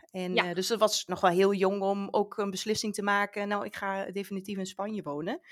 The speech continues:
Speaker 2: Mhm.
Speaker 1: Maar eigenlijk had Spanje al wel een beetje mijn, eh, mijn hart gestolen en mijn partner natuurlijk. En, ehm, toen na een jaar, ja, mijn salaris ging bijna op aan tickets, zei ik <laughs> altijd.
Speaker 2: <laughs>
Speaker 1: Dus na een jaar, toen kreeg ik een, eh, een vast contract. Maar toen zei ik tijdens dat gesprek,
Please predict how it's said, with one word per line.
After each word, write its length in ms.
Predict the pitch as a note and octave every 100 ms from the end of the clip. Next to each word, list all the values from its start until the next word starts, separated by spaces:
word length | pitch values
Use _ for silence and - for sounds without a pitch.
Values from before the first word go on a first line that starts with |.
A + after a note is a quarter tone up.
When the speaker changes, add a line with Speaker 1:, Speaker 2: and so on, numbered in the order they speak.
| - -
Speaker 2:
Mhm. 300 | A#3+ F#3+ F3+
Speaker 1:
Maar 120 | E3+
eigenlijk 340 | - G3+ G#3
had 120 | G#3 G3+
Spanje 340 | - G#3 G#3
al 60 | F3
wel 140 | F#3
een 60 | F#3
beetje 320 | F3+ F#3 F3
mijn, 300 | E3+ E3+ E3+
eh, 320 | E3 E3 E3
mijn 240 | E3+ F3
hart 200 | E3 F3
gestolen 640 | - E3 - F3 E3 D#3 E3+
en 140 | F3
mijn 140 | D#3+ D3
partner 320 | D#3 D#3 D#3
natuurlijk. 540 | D3 - C#3+ D3+ A3 _ _ - - - _ -
En, 300 | G#3 G#3 G#3
ehm, 840 | G#3 G3+ G3 G3 G3+ G3+ G3+ G3
toen 220 | F#3+ A#3+
na 160 | A#3 A3+
een 100 | A3+
jaar, 380 | G3+ A3 A3 G3
ja, 200 | F#3 G3
mijn 180 | G3+ G3
salaris 440 | - G#3 G#3 G3+
ging 140 | - G3+
bijna 200 | G#3 G#3
op 220 | G#3+ G#3+
aan 120 | F#3
tickets, 420 | A3+ A3 G3+ G3+
zei 160 | - G3+
ik 120 | G3+ -
<laughs> 80 | B3+
altijd. 580 | - - C#4 - - - -
Speaker 2:
<laughs> 500 | - B3+ D#4 C4 C#4+
Speaker 1:
Dus 300 | B3 C4+ - -
na 220 | G3+ G#3+
een 100 | A#3
jaar, 260 | A3+ A#3 A#3+
toen 160 | B3
kreeg 200 | G#3+ A3+
ik 120 | G#3+ A3+
een, 200 | A3 G#3+
eh, 360 | G#3 G#3 G#3
een 120 | G#3+
vast 280 | - A3+ G#3+
contract. 560 | - G3+ A3 G#3+ G3+ -
Maar 200 | F3+ F3
toen 140 | F#3
zei 140 | F#3 F3+
ik 60 | F3
tijdens 280 | F3 F3
dat 180 | - E3+
gesprek, 400 | - - F3+ E3+